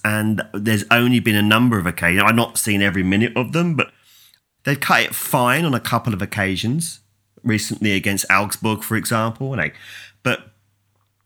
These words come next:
you know, they're determined, they committed, they don't quit till the absolute final whistle, and it's paying off for them. And when you consider that they've been through a fairly emotional cup game only a few days earlier,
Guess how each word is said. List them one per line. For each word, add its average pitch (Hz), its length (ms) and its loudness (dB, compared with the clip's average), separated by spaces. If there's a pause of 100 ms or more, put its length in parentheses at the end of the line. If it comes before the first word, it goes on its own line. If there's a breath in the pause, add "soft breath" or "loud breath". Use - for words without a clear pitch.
you 139 60 0
know, 104 140 2 (120)
they're 117 180 0
determined, 135 680 -2
they 117 160 -2
committed, 123 500 0
they 113 80 0
don't 110 280 -2
quit - 320 -4
till 120 120 -2
the 107 140 0
absolute - 560 -2 (280)
final 107 380 -2
whistle, 120 500 -4 (300 loud breath)
and 123 140 0
it's 123 100 -4
paying 139 320 0
off 175 160 -2
for 101 180 -2
them. 95 140 0
And 113 160 0
when 143 120 0
you 151 100 2
consider 139 380 0
that 98 120 -2
they've 107 220 2
been 123 180 4
through 117 200 0
a 104 40 0
fairly 110 360 2
emotional 107 640 0 (320 loud breath)
cup - 320 0
game 104 500 -2
only 110 260 2
a 98 60 0
few 113 220 0
days 107 260 2
earlier, 110 480 0